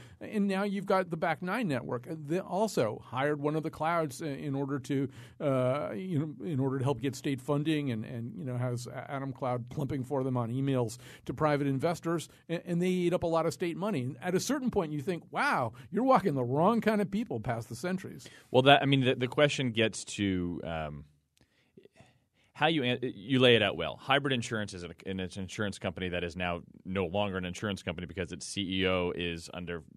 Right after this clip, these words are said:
Speaker 2: federal indictment and it's going to trial in December. Um, he has been called a sociopath by John Droney, Adam Cloud's attorney, and Adam Cloud in that situation is an,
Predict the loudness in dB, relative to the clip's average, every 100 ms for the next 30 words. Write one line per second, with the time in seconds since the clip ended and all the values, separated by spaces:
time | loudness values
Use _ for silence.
0 | -20 _ -4 -2 -2 -4 2 2 2 -4
1 | -4 -8 -6 -6 -6 -6 0 2 2 0
2 | -6 -10 -6 -6 -6 -12 -16 -20 -20 -20
3 | _ -2 2 2 0 -8 -16 -20 -20 -12
4 | -4 -4 -4 -6 -8 -4 0 0 -2 -6
5 | -2 0 0 -2 -4 -4 -6 -6 -6 -4
6 | -2 -2 -2 -2 -2 -2 -2 -4 -6 -6
7 | -6 -6 -4 0 0 0 -2 -2 -4 -4
8 | -4 -10 -8 -8 -6 -8 -8